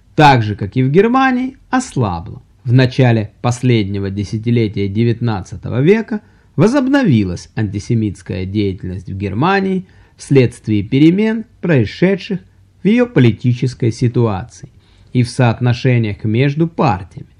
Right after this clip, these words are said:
По мере того, как Бисмарк стал всё больше опираться на консервативные элементы, усиливалась тенденция властей – препятствовать доступу евреев к государственным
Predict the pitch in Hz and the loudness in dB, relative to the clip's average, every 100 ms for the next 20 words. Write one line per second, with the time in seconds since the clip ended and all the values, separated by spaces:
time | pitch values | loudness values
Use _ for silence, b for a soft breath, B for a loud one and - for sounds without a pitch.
0 | b b b - 139 226 226 190 175 160 | b b b -2 0 2 0 0 2 2
1 | 147 120 123 139 - - - - _ - | 2 2 4 2 0 -8 -14 -20 _ -4
2 | 117 104 - 127 131 127 104 107 107 123 | -2 -2 0 2 4 4 2 -4 -4 0
3 | 131 120 - - b b b _ 123 131 | 0 0 -4 -12 b b b _ 0 2
4 | 135 127 139 139 123 139 113 107 101 98 | 2 2 2 2 2 2 2 2 -2 -4
5 | 104 95 92 143 180 180 190 185 b b | -6 -4 -2 0 0 0 -4 -4 b b
6 | - 220 285 262 240 185 151 - 127 117 | -2 0 2 2 2 2 0 0 2 2
7 | 110 104 92 98 95 92 92 - 196 208 | 2 -2 -4 -8 -8 -8 -10 -2 2 2
8 | 202 b b - 214 180 160 127 - 110 | 0 b b -2 -2 2 2 2 -2 -6
9 | 101 104 113 104 - 78 - 101 123 190 | -6 -2 -2 -2 -8 -10 -6 -2 2 2
10 | 214 202 b b b 208 190 180 123 107 | 2 -2 b b b -2 2 2 0 0
11 | 123 127 123 127 123 120 | 0 0 0 0 0 0